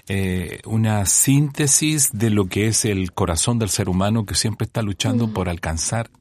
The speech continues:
Speaker 1: eh, un potencial de éxito en la vida. Y tenemos en, en Jacob quizás un poco lo que es, eh, la visión de,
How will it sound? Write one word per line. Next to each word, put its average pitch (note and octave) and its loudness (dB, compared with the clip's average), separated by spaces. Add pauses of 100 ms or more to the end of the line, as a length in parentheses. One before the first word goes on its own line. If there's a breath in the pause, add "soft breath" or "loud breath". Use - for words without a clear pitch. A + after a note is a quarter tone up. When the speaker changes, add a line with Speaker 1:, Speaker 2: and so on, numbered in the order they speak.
(400 loud breath)
Speaker 1:
eh, F#2 0
un A2 4
potencial G2 0
de E2 0
éxito E2+ -2
en D#2 0
la D2 0
vida. C#2+ -4 (880 loud breath)
Y F2 0
tenemos G2+ 2
en, F#2 2
en F#2 2
Jacob F2+ -2 (160)
quizás E2+ 0
un F2+ -2
poco F#2 -2
lo E2 -2
que E2+ -4
es, E2+ -6 (540 loud breath)
eh, D#2+ -2 (140)
la F#2 2
visión A#2 2
de, F#2 0